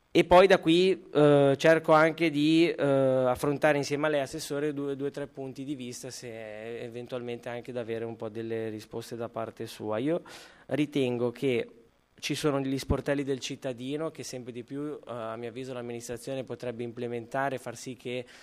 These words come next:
eh, vengano anche utilizzati per mettere a conoscenza le persone, i ragazzi e le famiglie delle realtà che s-, che esistono sul territorio, ma a mio avviso un altro grande, eh, un'altra grande sinergia che si potrebbe creare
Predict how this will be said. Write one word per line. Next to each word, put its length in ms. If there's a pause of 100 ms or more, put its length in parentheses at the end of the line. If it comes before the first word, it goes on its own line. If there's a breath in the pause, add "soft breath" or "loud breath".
(240 loud breath)
eh, 440
vengano 540
anche 280
utilizzati 640
per 320
mettere 340
a 40
conoscenza 580
le 100
persone, 600
i 60
ragazzi 600
e 20
le 100
famiglie 640 (260 loud breath)
delle 300
realtà 420
che 120
s-, 240
che 140
esistono 460
sul 200
territorio, 800 (300 loud breath)
ma 280
a 120
mio 160
avviso 380
un 80
altro 260
grande, 500
eh, 340
un'altra 580
grande 200
sinergia 640
che 120
si 120
potrebbe 460
creare 640